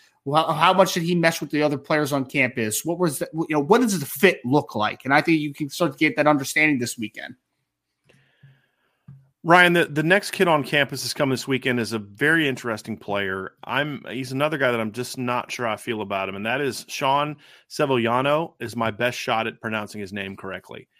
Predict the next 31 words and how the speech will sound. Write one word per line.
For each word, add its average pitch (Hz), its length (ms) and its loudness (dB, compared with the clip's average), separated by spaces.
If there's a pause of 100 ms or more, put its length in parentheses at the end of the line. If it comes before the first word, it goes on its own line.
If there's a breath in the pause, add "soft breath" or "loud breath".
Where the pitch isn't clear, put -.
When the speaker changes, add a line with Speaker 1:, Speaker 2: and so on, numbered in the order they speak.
(240)
Speaker 1:
Yeah. 220 160 -2 (140)
Speaker 2:
Uh, - 160 -18 (340)
six - 320 -2
foot. - 220 -4
He's 131 200 -4
listed 180 300 2
at, 139 80 0
like, 131 180 0
what, 127 200 -2
six - 340 -8
two, 160 580 -4
I 135 120 -6
think, 143 240 -8
two 156 160 -8
ninety 143 500 -4 (260)
is 120 160 -6
what 127 180 2
he's - 0 -
Speaker 1:
Three 127 40 4
hundred, 120 200 2
Speaker 2:
listed 123 240 0
as. 131 100 2
Speaker 1:
somewhere 127 280 2
in 117 60 -2
there, 117 380 -4
yeah. 104 260 -8
Speaker 2:
Uh, 58 400 -10 (800)
Clearwater, 156 640 4
Florida, 139 480 0
Clearwater 131 560 0
Academy. 123 960 -4